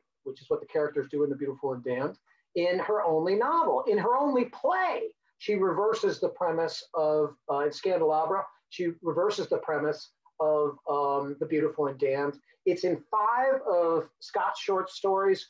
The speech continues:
and in one of the best short stories ever written, Cruise of the Rolling Junk, and I, I highly recommend that. Uh,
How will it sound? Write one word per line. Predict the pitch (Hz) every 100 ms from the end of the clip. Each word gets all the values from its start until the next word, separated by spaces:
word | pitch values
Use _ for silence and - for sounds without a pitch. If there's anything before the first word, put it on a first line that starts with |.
| _ _
and | 190
in | 208
one | 233 233
of |
the | 196
best | 226 208
short | 208 175
stories | - 175 156 143 - -
ever | 175 151
written, | 151 156 160 151 143 _ _ -
Cruise | 214 196
of | 175
the | 160
Rolling | 160 156 135
Junk, | 147 139 131 -
and | 135
I, | 135 135
I | 139
highly | 131 - 151
recommend | 143 - 123 120
that. | 117 - - _ _ 185
Uh, | 180